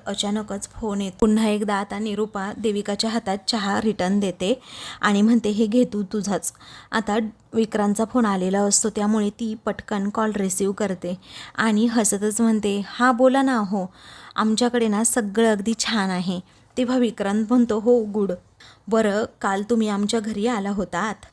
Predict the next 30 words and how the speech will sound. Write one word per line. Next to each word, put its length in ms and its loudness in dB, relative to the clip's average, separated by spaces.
आणि 240 2
आमच्याशी 580 -2
जे 220 0
काही 280 -2
बोललात 480 -2
त्याबद्दल 540 0
मी 320 4
खूप 260 -6
विचार 460 -2
केलाय 400 -2
आणि 240 2
मला 320 2
तुमचं 360 0
म्हणणं 420 2
आता 260 -6
पटलंय. 500 -4
आता 240 -2
मी 220 2
आणि 280 -2
शलाकाने 640 -2
ठरवलंय 540 0
की 260 -2
मागचं 360 -2
सगळं 320 -4
काही 260 -6
विसरून 400 -4
नव्याने 440 0
सुरुवात 380 0
करायची. 540 -6
So 200 2